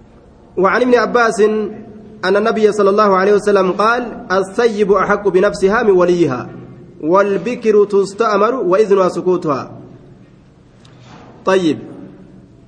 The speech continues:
آية. آه، As-sayyibu armallaan haqqu irra caaltu.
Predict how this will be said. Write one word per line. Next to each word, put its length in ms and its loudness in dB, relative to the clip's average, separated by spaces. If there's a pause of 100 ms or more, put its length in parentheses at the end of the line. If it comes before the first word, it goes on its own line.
(260)
آية. 440 -2 (240)
آه، 640 0 (1040)
As-sayyibu 520 0 (120)
armallaan 480 0 (400)
haqqu 260 0
irra 200 0
caaltu. 300 -2